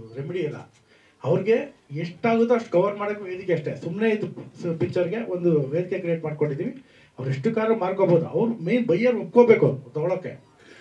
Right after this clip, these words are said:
ಒಪ್ಕೊಂಡು ಇವ್ರು ಕೊಟ್ರೆ ಅವ್ರಿಗೆ ಲಾಭ, ಬಂದಿದ್ದು ಲಾಭ ಅಂತ ತಗೋಬೇಕು. ಅವ್ರು ಮಂಡು ತಂದ ನಂಗೆ ಅಷ್ಟೇ ಬೇಕು, ಇಷ್ಟೇ ಬೇಕು ಅಂದ್ರೆ ಮತ್ತೆ ಹಾಗೆ ಉಳ್ಕೊಳುತ್ತೆ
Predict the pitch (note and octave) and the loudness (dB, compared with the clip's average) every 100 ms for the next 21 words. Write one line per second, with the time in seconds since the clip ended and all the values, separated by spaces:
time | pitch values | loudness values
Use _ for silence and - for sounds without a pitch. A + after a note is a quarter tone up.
0 | - E3 E3 B3 B3+ B3 A#3 A3+ A#3+ D4+ | -2 2 2 2 4 4 8 6 8 0
1 | D#4 - F3+ G3 F3+ G3 G3 E3 F#3+ A#3 | -2 -10 -6 -4 -2 -2 -2 -2 0 0
2 | E3+ F#3 A#3 A3+ G3+ G3 G3 - - - | 0 -2 -2 -2 -4 -2 -2 -4 -8 -14
3 | _ _ C#3+ A3 A#3+ G3 G#3+ A#3 A3+ A#3 | _ _ -6 -4 -2 2 2 2 0 0
4 | G#3 F#3 A#3 A3+ A3 G3 - F3+ F#3 G#3 | -2 -4 0 2 2 0 -2 -4 -4 -6
5 | A#3+ F3+ A#3 A#3 - _ C#3+ F3+ G3 - | -6 -6 -8 -10 -12 _ -10 -6 -8 -6
6 | E3 E3+ E3 E3 A#3 - | -6 -2 -2 -4 -8 -10